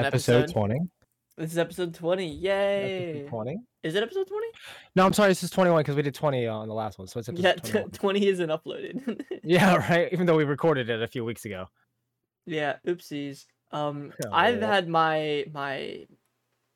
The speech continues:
Speaker 2: time taken up by a specific something. This specific something just so happens to be Pokemon.
Speaker 1: <laughs>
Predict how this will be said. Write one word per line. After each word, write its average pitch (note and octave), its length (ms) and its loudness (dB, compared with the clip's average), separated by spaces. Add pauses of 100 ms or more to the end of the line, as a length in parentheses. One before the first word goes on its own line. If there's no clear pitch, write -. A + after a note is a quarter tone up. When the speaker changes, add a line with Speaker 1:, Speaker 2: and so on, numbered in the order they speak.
(120)
Speaker 2:
time C#3+ 580 -4 (100)
taken C#3+ 400 -6
up C3+ 240 -4
by C3 360 -8
a C3 240 -8
specific C#3 640 -14
something. D3+ 480 -10 (1200)
This D3+ 140 -6
specific D3 460 -10
something D3 400 -10
just C#3+ 220 -8
so C#3+ 100 -10
happens C3+ 540 -12
to B2 100 -18
be C3 160 -12
Pokemon. D#3+ 680 -8 (840)
Speaker 1:
<laughs> - 320 -2